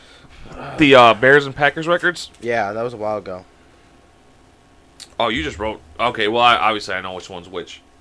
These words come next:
Speaker 1: Okay, so I have, I have the Bears going seven and ten this season, and the Packers going twelve and five.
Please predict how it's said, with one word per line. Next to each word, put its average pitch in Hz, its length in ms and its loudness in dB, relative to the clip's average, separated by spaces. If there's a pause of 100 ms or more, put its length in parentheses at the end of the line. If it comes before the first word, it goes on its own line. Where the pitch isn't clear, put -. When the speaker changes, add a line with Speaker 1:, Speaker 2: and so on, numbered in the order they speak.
(140)
Speaker 1:
Okay, 127 260 -4
so 117 360 -4 (340)
I 180 220 4
have, 147 560 -2 (760)
I 147 140 0
have 196 160 0
the 170 60 -6
Bears 143 300 0
going 127 220 -6
seven 135 360 -2
and 135 100 -8
ten 110 180 -4
this 104 140 -10
season, 104 560 -8
and 101 280 -2
the 101 60 -6
Packers 113 320 -2
going 104 180 -2
twelve 98 240 -4
and 95 80 -14
five. 80 360 -4